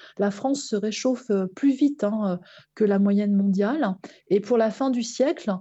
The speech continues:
euh, eh bien, on, on va, euh, au niveau global vers des réchauffements de trois degrés, ce qui se décline en France par un réchauffement de l'ordre de quatre degrés. Et donc, euh, un réchauffement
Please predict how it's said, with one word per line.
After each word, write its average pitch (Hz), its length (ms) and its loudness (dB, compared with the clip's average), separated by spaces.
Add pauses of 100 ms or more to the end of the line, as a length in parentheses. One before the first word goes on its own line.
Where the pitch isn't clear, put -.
(340)
euh, 185 160 2
eh 196 120 4
bien, 240 300 2
on, 220 300 2
on 196 160 2
va, 254 460 2
euh, 190 360 2
au 202 120 2
niveau 214 260 2
global 240 460 2
vers 208 160 0
des 190 100 0
réchauffements 233 560 -4
de 208 120 0
trois 220 260 -2
degrés, 214 520 -2 (280)
ce - 160 -18
qui 277 180 4
se 233 40 -2
décline 247 420 0
en 214 80 0
France 269 400 -6
par 240 400 -2
un 190 160 -2
réchauffement 220 680 -2
de 208 100 2
l'ordre 202 380 2
de 180 100 0
quatre 214 400 -4
degrés. 180 380 -4 (540)
Et 202 100 4
donc, 240 300 2
euh, 208 240 4
un 208 160 0
réchauffement 240 720 -2